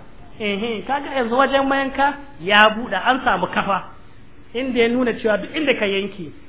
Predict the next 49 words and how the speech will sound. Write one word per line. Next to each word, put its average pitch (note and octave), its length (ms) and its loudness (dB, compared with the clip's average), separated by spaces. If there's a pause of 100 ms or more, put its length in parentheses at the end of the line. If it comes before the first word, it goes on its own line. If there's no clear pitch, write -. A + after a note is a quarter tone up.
(120)
can C4+ 180 4
wajen C#4+ 300 2
zama D4 240 4
mai C4 120 -2
na B3 140 -4
expansion C4+ 520 -2
da G#3+ 120 -6
an B3+ 80 -2
ka A#3+ 80 -2
ce A3+ 160 -8
an A#3 180 0
ƙara, B3 460 6 (320)
ai D4 260 2
samun C#4+ 380 6
damar B3 280 10 (120)
cewa G#3 180 4
ya A#3+ 160 4
halatta A#3 340 -4
dan A3 120 -2
Makka B3 220 -4
ya G3+ 60 -6
koma A#3 200 4
Makka G3+ 240 4
ya F3 80 -2
kwana. F3+ 400 2 (320)
Shi D#4 120 -8
an E4+ 140 4
ka C4+ 120 0
samu G3 260 2
haka G3+ 200 -2
nan. C#3+ 100 -10 (280)
In B3+ 60 -6
ya D4 140 4
halatta C4+ 220 0
dan C#4 200 0
Mo-, D4 200 0
dan C4+ 180 8
Makka - 200 6
ya A#3+ 60 2
koma C4+ 220 -2
Makka B3+ 260 -2
ya A3+ 60 -4
kwana, C4 460 0 (280)
to B3+ 80 -6
wanda C#4+ 220 -2
ya C4 120 0
hito D4 160 -6
da A#3+ 320 2
dan C#4+ 420 -2